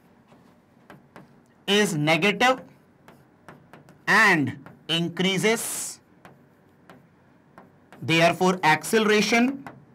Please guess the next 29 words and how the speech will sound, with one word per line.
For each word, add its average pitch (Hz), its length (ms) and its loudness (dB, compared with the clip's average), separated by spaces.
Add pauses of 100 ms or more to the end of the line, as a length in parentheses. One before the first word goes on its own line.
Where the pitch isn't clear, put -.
(600)
is 180 280 2
also 175 440 2
negative 226 520 2 (1600)
and 165 360 2 (120)
increases, 139 760 -6 (2250)
है 175 120 2
कि 214 140 0
नहीं? 220 200 0 (680)
ठीक 190 160 0
है, 269 160 0 (260)
चलो 156 180 4 (420)
तुम 262 120 4
यहां 247 200 6
पर 262 140 6
एक 240 120 0
काम 247 220 6
करो 208 120 4
ना, 233 180 2
एग्जांपल 185 480 2
से 220 80 2
भी 214 80 0
देख 185 140 2
लेते 202 160 -4
हैं 156 100 0
अपन 135 180 -2
थोड़ा 131 160 0
सा। 165 180 0 (760)
पांच 185 200 6
सेकंड, 110 400 -6